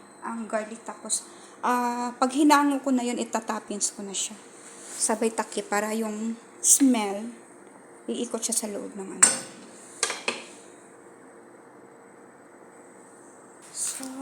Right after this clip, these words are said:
ito naman yung para sa ano, guys. So, tinurn on ko muna sa two hundred fifty. Sa ibaba mo na siya. Down. Yan.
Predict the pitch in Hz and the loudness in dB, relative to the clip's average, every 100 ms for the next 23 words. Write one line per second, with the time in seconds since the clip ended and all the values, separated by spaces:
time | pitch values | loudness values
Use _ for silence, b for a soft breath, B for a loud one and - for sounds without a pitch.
0 | 226 226 254 247 240 240 240 240 240 226 | -10 -6 -6 -4 -4 -4 -4 -4 -6 -4
1 | 220 226 226 233 226 226 220 214 202 196 | -4 0 0 0 0 -4 -4 -4 -6 -6
2 | - - - - - B B B - - | -4 -4 -6 -10 -18 B B B -20 -8
3 | - 254 - 254 254 247 247 247 247 240 | -6 -4 0 2 4 2 -2 -2 -4 -4
4 | 240 - 233 240 233 226 - 233 - - | -4 -4 -2 -2 -2 -4 -6 -10 -10 -8
5 | 220 214 - - - - - - - - | -8 -8 -12 -20 -20 -20 -20 -20 -20 -16
6 | - - 240 220 214 214 214 208 - - | -6 -2 0 0 0 -2 -6 -10 -18 -6
7 | 233 226 220 190 196 180 - - 170 - | -2 0 0 -2 -4 -4 -8 -12 -14 -18
8 | - - 185 - 160 - - - - - | -20 -16 -10 -8 -8 -10 -12 -18 -20 -20
9 | - - - - - - - - | -20 -20 -20 -20 -20 -20 -18 -16